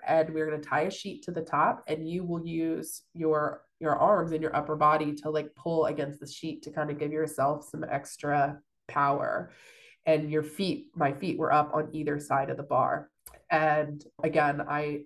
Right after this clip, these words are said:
completely trusted the team at this po-, well, I mean, before I even went in, but I, I trusted them, and I was willing to pretty much try anything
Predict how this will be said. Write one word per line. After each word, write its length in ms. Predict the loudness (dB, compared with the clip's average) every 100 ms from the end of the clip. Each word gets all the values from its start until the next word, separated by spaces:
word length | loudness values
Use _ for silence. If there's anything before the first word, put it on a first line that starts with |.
| -10
completely 540 | -10 -4 0 0 0
trusted 440 | -2 -4 -2 -6 -6
the 80 |
team 260 | -8 -6 -4
at 120 | -4
this 200 | -4 -8 -10
po-, 220 | -14 -6 2
well, 240 | 4 4
I 40 | -2
mean, 160 | -6
before 320 | -6 0 0 0
I 60 |
even 180 | -2 -6
went 160 | -6 -4
in, 300 | -4 -4 0
but 260 | 2 2
I, 180 | -2 -4 -4 -2
I 100 | -2
trusted 460 | 0 -2 -2 2
them, 360 | 4 6 4 -2 -16 -20 0
and 160 | 2 4
I 500 | 4 2 -2 -4 -10 -6
was 380 | -6 -6 -12 -8
willing 380 | 0 0 0 -2
to 80 | -6
pretty 260 | -4 -4
much 300 | -4 -6 -8
try 340 | -2 0 0 0
anything 560 | 2 2 0 -4 -6